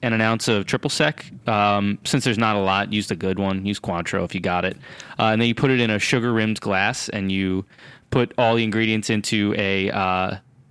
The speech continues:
mixer, and you mix 'em up, and you serve it over a bunch of ice. It's a tasty drink. Um, for extra bad luck in this one, because we'll get into it, but the characters needed some bad luck.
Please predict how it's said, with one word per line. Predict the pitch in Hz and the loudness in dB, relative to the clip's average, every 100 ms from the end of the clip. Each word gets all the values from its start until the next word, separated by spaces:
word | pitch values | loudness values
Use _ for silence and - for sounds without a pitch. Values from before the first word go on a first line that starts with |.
| - | -4
mixer, | 135 139 - 143 139 | 0 0 2 2 2
and | 110 | 0
you | |
mix | 110 - | 0 0
'em | 117 | 0
up, | 107 - | 0 0
and | 104 | -2
you | 95 | -2
serve | - 104 101 | 0 0 2
it | |
over | 98 95 | 0 0
a | |
bunch | 98 98 | 0 -2
of | 104 | 0
ice. | 95 110 - - - - - - | 0 -2 -6 -12 -18 -18 -10 -2
It's | 165 - | 0 0
a | |
tasty | 220 165 135 127 | 0 0 0 0
drink. | 123 110 - - - - | 2 0 -2 -14 -14 0
Um, | 127 120 123 - - | 2 4 2 0 -4
for | - 135 - | 0 0 2
extra | 151 - - 160 131 | -2 -2 2 2 2
bad | 127 127 139 | 2 2 2
luck | 131 113 | 0 0
in | 120 | 0
this | 139 - | 0 0
one, | 113 107 | -2 -2
because | - 117 104 - - _ | -2 -2 -2 -6 -8 _
we'll | 123 127 | -2 0
get | 127 | 2
into | 120 - | 0 0
it, | 113 | 0
but | 113 | 0
the | 95 | -4
characters | - 117 101 107 95 | 0 0 0 -4 0
needed | 120 123 110 95 | 2 4 2 0
some | 113 92 | -2 -2
bad | 92 87 95 | -2 -2 0
luck. | 92 - | -2 -4